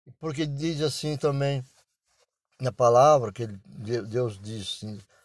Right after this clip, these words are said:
através do apóstolo Paulo, carta aos Romanos, ele diz, ele chamou a atenção dizendo assim, "Rejeitemos, pois, as obras das trevas."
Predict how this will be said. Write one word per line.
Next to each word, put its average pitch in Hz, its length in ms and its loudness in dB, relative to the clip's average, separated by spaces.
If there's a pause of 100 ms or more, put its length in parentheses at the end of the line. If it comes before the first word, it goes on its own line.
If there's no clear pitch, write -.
(140)
através 110 300 -2
do 110 80 2
apóstolo 101 460 -6
Paulo, 123 480 2 (1200)
carta 123 300 2
aos 123 100 6 (100)
Romanos, 123 920 2
ele 127 320 -8
diz, 131 260 -4
ele 127 540 -6
chamou 135 320 -2
a - 20 4
atenção 135 520 2
dizendo 135 220 -2
assim, 139 180 -4
"Rejeitemos, 151 1160 4
pois, 127 320 -2
as 117 220 4
obras 127 480 6
das 110 260 0
trevas." 131 720 2